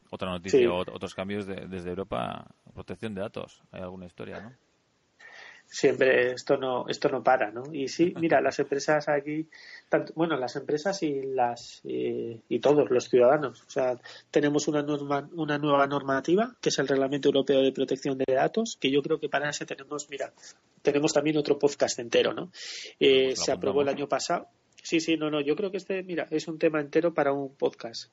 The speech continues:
Speaker 2: porque se cambió la, el, se aprobó el año pasado el Reglamento Europeo de Protección de Datos. Eh, las empresas te-, tienen un, hasta el dos mil dieciocho para adecuarse, y en dos mil dieciocho, en mayo, ya será obligatorio, ¿no?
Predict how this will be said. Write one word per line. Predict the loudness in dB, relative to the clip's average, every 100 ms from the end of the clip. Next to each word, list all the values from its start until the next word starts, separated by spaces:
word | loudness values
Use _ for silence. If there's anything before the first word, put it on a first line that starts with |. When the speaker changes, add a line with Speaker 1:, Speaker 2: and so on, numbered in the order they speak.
| _
Speaker 2:
porque | -2 2 -2 0
se | 0 0
cambió | 0 0 4 4
la, | 4
el, | 2 2 2 0
se | -2 -2
aprobó | 0 0 2
el | 2
año | 2 0
pasado | -4 -2 -2
el | 0
Reglamento | 0 -2 0 0
Europeo | 0 0 2
de | 2
Protección | 2 0 -2 -2 -4
de | 2
Datos. | 0 0 -6 -8 -16 -20 _ _ -20 _ _ _
Eh, | 2 4
las | 4 2
empresas | 0 2 4 2 -4 -8 -14 _ _ _
te-, | -12 -6
tienen | -2 -2 0
un, | -2 -4 -6
hasta | -4 2 2
el |
dos | 4 2
mil | 2 6
dieciocho | 4 6 4 4 2
para | 4 4
adecuarse, | 4 4 6 6 2 -4 -8 _ _ -2
y | 2
en | 4
dos | 2 0
mil | 0 2
dieciocho, | 4 4 4 2
en |
mayo, | 0 0 2
ya | 2
será | 2 2
obligatorio, | 2 2 0 0 0 0
¿no? | -6